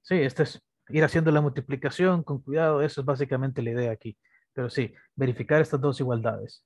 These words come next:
en eso consiste ese problema. Ahí, eh, ya si quieren que lo revisemos de repente más específico, si tiene alguna duda, pues ahí sí sería mejor, me lo, me lo manda por privado y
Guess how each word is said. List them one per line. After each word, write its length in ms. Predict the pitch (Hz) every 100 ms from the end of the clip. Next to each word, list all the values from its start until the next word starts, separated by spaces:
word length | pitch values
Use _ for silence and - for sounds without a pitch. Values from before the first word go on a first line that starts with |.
| -
en 140 | 120
eso 180 | 131 139
consiste 440 | 131 123 135 -
ese 120 | 117 127
problema. 480 | 113 110 - 104 _ _ _ _ _ _ _ _ _ _ _ _ _ -
Ahí, 460 | 123 156 160 156
eh, 480 | 131 131 123 120 117 107
ya 100 | 143
si 160 | 143
quieren 220 | 151 151
que 80 | 139
lo 100 | 139
revisemos 480 | 127 123 117 147 147
de 80 | 135
repente 400 | 131 156 139 127
más 160 | 135
específico, 680 | 143 131 - 175 165 - 147
si 140 | 127 120
tiene 200 | 131 135
alguna 300 | 127 139 131
duda, 360 | 143 165 147
pues 220 | 139 123 110
ahí 140 | 120
sí 100 | 135
sería 220 | 135 135
mejor, 400 | 131 127 147 151 _ _ _ _ -
me 60 |
lo, 160 | 123 113
me 120 | 123
lo 80 | 110
manda 240 | 123 135
por 180 | 135 127
privado 380 | 127 135 170 165
y 260 | 131 113